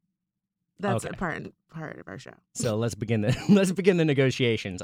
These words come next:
Speaker 2: I will,
Speaker 1: Can
Speaker 2: I
Speaker 1: you do your science corner in, like, thirty seconds?
Speaker 2: Yes.
Speaker 1: Do it.
Speaker 2: Okay, so I just read this article, uh, saying that Viagra,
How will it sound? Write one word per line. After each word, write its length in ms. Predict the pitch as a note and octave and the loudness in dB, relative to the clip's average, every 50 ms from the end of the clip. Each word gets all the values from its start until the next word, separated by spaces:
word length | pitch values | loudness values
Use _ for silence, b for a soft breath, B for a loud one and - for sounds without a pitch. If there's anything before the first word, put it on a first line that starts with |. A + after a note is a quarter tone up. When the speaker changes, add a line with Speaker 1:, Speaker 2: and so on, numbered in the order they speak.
| _ - | _ -6
Speaker 2:
I 260 | A2+ A#2+ C#3+ F3 G#3+ G#3 | -2 2 2 4 4 4
will, 340 | F#3 F#3 F#3 F3 F3 - - | 4 4 4 4 4 4 2
Speaker 1:
Can 120 | A2+ C3+ C#3+ | 2 4 6
Speaker 2:
I 100 | D3 D#4+ | 6 6
Speaker 1:
you 180 | F4 F#4 G4+ E4+ | 6 4 2 0
do 240 | C#4 E4 F4+ F4 D4 | 2 2 2 2 2
your 160 | E4 D#4 D4+ | 0 -2 -2
science 360 | - C#4 B3 A#3+ B3 A#3+ - - | 0 0 0 0 0 -2 -4 -6
corner 260 | B3+ C4+ C4 C4 A#3+ | -4 -4 -2 -2 -2
in, 140 | G#3+ G#3+ G#3+ | -2 -2 -2
like, 180 | F#3+ F#3+ - - | -2 -4 -4 -8
thirty 500 | _ - - A3 G3+ G3 F#3+ G3+ G3+ G3 | _ -10 -4 -2 0 0 0 -2 -2 -4
seconds? 580 | - - - E3 D#3 - - B3+ D4+ E4+ F#4 - C3 | -4 -4 -4 -4 -4 -4 -4 -4 -2 -2 -4 -2 2
Speaker 2:
Yes. 480 | E3+ A#3+ - A3+ - - - - - - _ _ _ - E3 | 2 4 4 4 2 -2 -6 -6 -8 -10 _ _ _ -12 -6
Speaker 1:
Do 240 | D#3 A#3 C4+ F#4 C#4 | -2 0 0 0 0
it. 340 | F3 - - - - - - _ _ _ - | -2 -6 -10 -12 -14 -18 -18 _ _ _ 2
Speaker 2:
Okay, 260 | E3 D#3 D3+ A#2+ G2 | 2 4 4 4 2
so 220 | - - D#3+ D3 D3 | 2 4 4 4 6
I 120 | C3+ D3 | 4 2
just 200 | C3+ G3+ G3+ - | 0 0 0 0
read 120 | G3 E3+ | 0 2
this 140 | D3+ C#3+ - | 2 2 4
article, 500 | C#3+ C3 B2+ A#2+ - B2+ A#2+ A#2+ A#2 - b b b b | 4 4 4 2 4 4 4 4 4 2 b b b b
uh, 220 | A#2+ A#2 A#2 A2+ A2 | 0 2 2 2 2
saying 300 | - - C#3 B2 B2 B2 | 2 2 2 4 4 2
that 140 | A#2+ A2+ G#2 | 0 0 0
Viagra, 1040 | G#2 A2+ A2+ A#2+ A2 G2 - - G#3 D#3 F3 D3 - - - C#3 - - - - E3+ | 0 2 4 4 2 2 6 4 4 6 4 2 0 0 -2 -4 -4 -4 -6 -6 -8